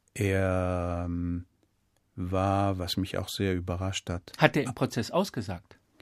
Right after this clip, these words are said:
Speaker 1: Er hat nicht ausgesagt im Prozess. Er saß unter den Zuhörern.
Speaker 2: Neunzehnhunderteinundsechzig.
Speaker 1: Ja. Und er war am Ende, was mich sehr erstaunt hat, er war gegen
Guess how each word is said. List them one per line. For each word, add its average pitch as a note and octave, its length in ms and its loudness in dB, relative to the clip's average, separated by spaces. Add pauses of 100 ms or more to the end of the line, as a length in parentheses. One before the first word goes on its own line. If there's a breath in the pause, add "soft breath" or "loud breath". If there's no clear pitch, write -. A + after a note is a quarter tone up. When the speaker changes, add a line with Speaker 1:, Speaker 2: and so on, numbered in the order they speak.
(280 loud breath)
Speaker 1:
Er G#2 160 2
hat A#2 160 4
nicht G#2+ 180 4
ausgesagt F2 600 -4
im F#2 100 -12
Prozess. - 460 -10
Er G2 160 -2
saß G2 400 2
unter G2+ 280 -4
den F2 480 -4
Zuhörern. A#2 600 4 (200 loud breath)
Speaker 2:
Neunzehnhunderteinundsechzig. B2+ 1000 -2
Speaker 1:
Ja. F#2 520 0 (640 soft breath)
Und A2 440 6 (200)
er G2 680 4 (220)
war G2+ 460 0
am F#2+ 300 2
Ende, C3+ 440 4
was G2 180 0
mich G2 180 0
sehr G2+ 480 0
erstaunt G#2+ 560 0
hat, G2+ 160 -4
er G2 180 0
war G2+ 160 2
gegen A2 680 4